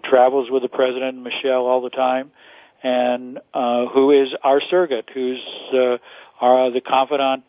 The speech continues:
to the disability community. Uh, she, uh, is the one who meets with us and so forth. Uh, and so this is a tremendous asset for us. And so, uh, uh, this means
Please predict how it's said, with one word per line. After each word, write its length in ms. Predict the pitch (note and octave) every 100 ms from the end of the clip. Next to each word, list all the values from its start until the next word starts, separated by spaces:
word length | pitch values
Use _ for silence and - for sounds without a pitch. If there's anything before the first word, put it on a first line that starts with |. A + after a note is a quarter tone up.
| -
to 140 | C3+
the 80 | C3+
disability 580 | C3 B2+ B2+ B2+ B2+ B2+
community. 500 | - C3 B2+ B2+ C3+ - - - - -
Uh, 300 | A#2+ A#2+ A#2+ - -
she, 500 | B2+ B2 B2+ B2+ B2 - _
uh, 360 | D#3 B2 B2 A#2+ -
is 320 | C3+ B2+ A#2+ - - - - -
the 60 | C3
one 140 | C3
who 120 | B2+
meets 340 | B2 B2+ C#3 -
with 160 | C3+
us 180 | C3+ C#3 - B2
and 160 | A#2+ -
so 140 | B2+
forth. 320 | A#2 B2 C3+ - - - - _
Uh, 420 | B2+ B2 B2 B2 B2 - _ _ _ -
and 220 | C3 C3 -
so 400 | C3+ C3 C3+ -
this 140 | C#3+ -
is 120 | C3+ B2+
a 80 |
tremendous 540 | B2 - C#3 D3 F3+ F3
asset 480 | C3 B2+ C3+ - A#2+ _
for 220 | - A#2+ A2
us. 200 | A#2+ B2 - _ _ _ _ -
And 320 | C3 B2+ B2+ -
so, 640 | C3 B2+ B2+ B2 B2 C3 _ -
uh, 460 | B2+ B2 B2 A#2+ A#2+ - - _
uh, 360 | - B2 B2+ B2+ A#2+ -
this 160 | D3+ - -
means 460 | C3+ C3+ C3+ C#3